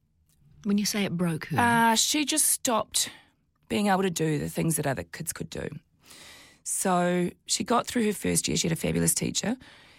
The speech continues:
Speaker 2: And then in year two, she just started running away from school. So she'd just go. Yeah, she started, she wore the same dress every day. So we just had to wash it every night. She just, her w-, world just closed down.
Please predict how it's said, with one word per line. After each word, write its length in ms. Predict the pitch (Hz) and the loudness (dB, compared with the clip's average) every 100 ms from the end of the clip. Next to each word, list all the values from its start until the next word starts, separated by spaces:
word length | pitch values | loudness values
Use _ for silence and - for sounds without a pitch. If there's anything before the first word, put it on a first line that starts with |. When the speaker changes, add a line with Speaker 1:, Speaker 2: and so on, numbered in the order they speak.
| - _ - | -20 _ -2
Speaker 2:
And 180 | 202 | 2
then 160 | 208 196 | 4 6
in 160 | 190 190 | 6 6
year 160 | 190 | 4
two, 760 | 185 - - 190 190 151 240 359 - _ _ _ | 2 -2 -2 -2 0 2 0 -4 -10 _ _ _
she 220 | - - | -8 -4
just 160 | 175 151 | 0 0
started 300 | - 143 127 | 2 0 2
running 220 | 131 113 | 2 2
away 140 | 117 - | 0 -2
from 160 | - | -2
school. 340 | 151 - - - - _ _ _ _ - | -2 -2 -6 -12 -18 _ _ _ _ -6
So 140 | - | -2
she'd 220 | 160 - - | -2 -2 -2
just 160 | - | -2
go. 260 | - 117 - - _ _ _ _ _ _ - | 0 0 -2 -8 _ _ _ _ _ _ -4
Yeah, 140 | 240 | -2
she 140 | - 202 | 0 2
started, 360 | 220 185 147 | 2 2 2
she 120 | - 180 | 0 0
wore 180 | 180 | 0
the 80 | 185 | 0
same 320 | 190 - 175 | 2 2 2
dress 400 | 165 165 208 - - | 0 0 -2 -2 -4
every 200 | 170 180 | -2 0
day. 180 | 170 160 - _ _ _ | 2 0 -4 _ _ _
So 160 | - 165 | -4 -2
we 60 | |
just 140 | 170 - | 0 0
had 100 | 165 | -2
to 80 | 165 | -2
wash 260 | 156 165 | -2 -2
it 80 | 180 | -2
every 200 | 160 160 | 0 0
night. 180 | 160 - | 2 2
She 100 | - | 0
just, 280 | 214 294 294 | 2 0 0
her 80 | 233 | -2
w-, 260 | 214 233 233 | -2 -4 -2
world 440 | 226 254 277 277 | 0 2 2 2
just 180 | 269 - | -2 -2
closed 340 | 226 214 202 | 0 0 0
down. 440 | - 139 127 117 | 2 2 4 2